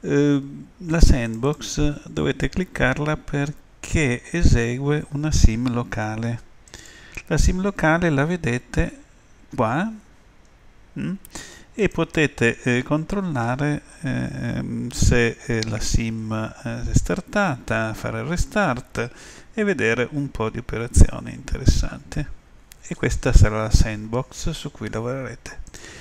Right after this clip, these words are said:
Invece la, l'interfaccia è quella che entrando vi permetterà di entrare nella vostra sandbox oppure anche in, eh, qualche cosa di più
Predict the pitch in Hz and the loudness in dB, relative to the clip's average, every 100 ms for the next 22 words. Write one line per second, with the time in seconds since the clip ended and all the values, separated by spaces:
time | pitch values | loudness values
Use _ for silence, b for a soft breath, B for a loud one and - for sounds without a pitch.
0 | B B B 185 180 - 113 - 135 135 | B B B 0 0 2 0 0 0 2
1 | 123 120 117 120 139 160 214 - 113 - | 2 0 -2 -2 -4 -2 -2 -2 -8 -8
2 | - 214 - - 127 202 220 - 120 - | -8 -8 -6 -6 -6 -4 -4 -4 -6 -6
3 | 131 185 180 - 165 175 - 143 113 143 | -8 -6 -6 -8 -8 -4 -2 -2 -2 -4
4 | 123 131 - - - 160 160 135 123 123 | -4 -4 -8 -20 -10 -6 -4 -2 -2 -2
5 | 117 113 117 120 135 202 - - 101 107 | -4 -6 -6 -6 -2 8 10 10 6 -6
6 | 135 - - 180 - B B B B B | -6 -6 -6 -6 -6 B B B B B
7 | 220 - - 113 - - 113 117 120 - | -2 0 2 4 2 0 -4 -4 -8 -6
8 | 147 - - - 139 127 127 127 127 - | -8 -10 -20 -12 -8 -6 -6 -8 -8 -12
9 | - 139 120 120 117 123 120 117 131 120 | -10 -6 -6 -6 -8 -8 -10 -10 -14 -12
10 | 107 104 117 110 113 - 107 | -12 -10 -10 -10 -10 -12 -12